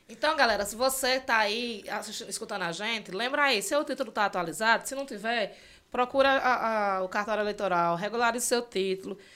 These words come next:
Ah, eu, eu moro, eu acho que tem como fazer isso digitalmente. Transfira pra um lugar que você realmente vá votar. Não deixe de votar.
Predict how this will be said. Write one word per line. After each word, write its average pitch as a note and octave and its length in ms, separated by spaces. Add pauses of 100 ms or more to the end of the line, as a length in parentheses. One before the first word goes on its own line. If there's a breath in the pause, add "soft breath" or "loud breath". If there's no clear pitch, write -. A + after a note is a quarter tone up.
(200 loud breath)
Ah, D4 240
eu, C#4 100
eu C4 180
moro, C4 340
eu A#3+ 160
acho B3 200
que - 40
tem C4 240
como B3+ 260
fazer A#3 280
isso A#3+ 120
digitalmente. A#3+ 760
Transfira B3 440
pra A#3+ 120
um B3 60
lugar G#3+ 220
que G#3+ 60
você A#3 240
realmente C4 420
vá G#3+ 140
votar. G3 400 (260 loud breath)
Não D4+ 320
deixe A#3+ 300
de A3+ 80
votar. F#3+ 500